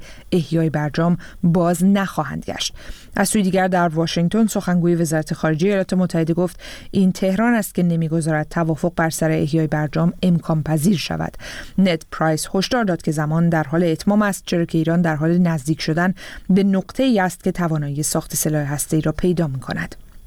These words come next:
با این حال، یک منبع آگاه نزدیک به مذاکرات احیای برجام در وین از مسئله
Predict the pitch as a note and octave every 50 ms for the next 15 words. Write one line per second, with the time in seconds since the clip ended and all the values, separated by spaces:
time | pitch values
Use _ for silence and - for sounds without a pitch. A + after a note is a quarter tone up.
0 | - F3 F#3 F3+ F3 D#3+ E3 F#3 G3 G3 - - - - - - - A3 A#3 A#3+
1 | - A3 A3 F#3+ F#3 F3 E3 E3+ E3+ E3+ E3 D#3 D#3 E3 E3+ D#3+ D#3+ D#3 D#3 C3+
2 | C3+ E3 E3 D#3 E3+ E3+ E3+ E3+ D#3 C#3+ D3+ - - E3 F#3 F3+ A3+ G3+ G3 F#3
3 | F3+ F3 E3+ D#3 D#3+ D#3 D#3+ D3+ E3 E3 E3 D#3+ D#3+ D#3 D3+ C#3 C#3+ D#3 E3 F3+
4 | F#3 - - - - - - - - - - C4+ B3 A3 A#3 A3 - - G3 F#3+
5 | G#3+ A#3